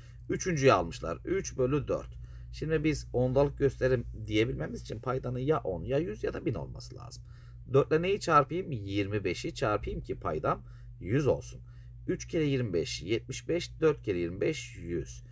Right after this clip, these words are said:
Bu da nasıl yazılır? Sıfır virgül yetmiş beş diye yazılır. B'de ise bir tam var. Bir tamdan sonra bir, iki, üç, dört, beş parçaya bölmüşler. Ve de kaçıncısını almışlar? Dördüncüsünü.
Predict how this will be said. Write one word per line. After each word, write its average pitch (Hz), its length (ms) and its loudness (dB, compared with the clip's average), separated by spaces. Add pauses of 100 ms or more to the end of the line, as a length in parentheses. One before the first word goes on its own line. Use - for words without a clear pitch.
(300)
Bu 160 220 4
da 101 160 4
nasıl 131 240 -2
yazılır? 165 340 4
Sıfır 151 460 0
virgül 76 280 -4
yetmiş 104 720 -2
beş 92 340 0
diye 69 200 -6
yazılır. - 480 -12 (560)
B'de 226 480 10
ise 240 340 4
bir 247 260 2
tam 175 260 4
var. 214 320 2
Bir 247 160 0
tamdan 226 360 2
sonra 180 300 6
bir, 202 360 0
iki, 185 400 -2
üç, - 420 -2 (120)
dört, 208 280 8 (320)
beş 175 360 4
parçaya 143 340 6
bölmüşler. 135 600 4 (520)
Ve 147 360 8
de 156 240 6 (540)
kaçıncısını 165 500 2
almışlar? 143 600 4 (280)
Dördüncüsünü. 90 640 4